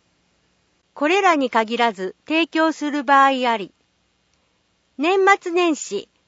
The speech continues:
ゴールデンウィーク休みあり。事業所の特色。職員数、配置専門スタッフ。施設長、管理者。正規職員一名。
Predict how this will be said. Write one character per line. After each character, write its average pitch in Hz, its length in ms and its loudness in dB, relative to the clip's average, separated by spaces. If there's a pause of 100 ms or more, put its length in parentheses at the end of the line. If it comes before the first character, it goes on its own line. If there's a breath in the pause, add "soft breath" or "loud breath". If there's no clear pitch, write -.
(140)
ゴ 330 220 4
ー - 20 4
ル 349 100 0
デ 339 200 2
ン 320 100 0
ウ - 20 0
ィ 302 140 -2
ー 214 60 -12
ク - 280 -6
休 226 320 -6
み 262 200 -4
あ 202 120 -6
り。 175 140 -12 (1200)
事 233 160 -6
業 392 240 4
所 403 180 -2
の 240 160 0
特 - 260 -10
色。 214 480 -6 (960)
職 320 400 -2
員 381 200 4
数、 180 400 -8 (580)
配 311 220 0
置 - 120 -18
専 294 320 -2
門 277 200 -2
ス - 80 -18
タ 240 140 0
ッ - 20 -12
フ。 - 340 -14 (840)
施 - 180 -16
設 370 300 -4
長、 190 380 0 (440)
管 320 280 2
理 311 120 -2
者。 - 300 -2 (1000)
正 415 260 0
規 - 100 -20
職 240 340 -4
員 180 220 -4 (100)
一 247 280 -8
名。 180 320 -8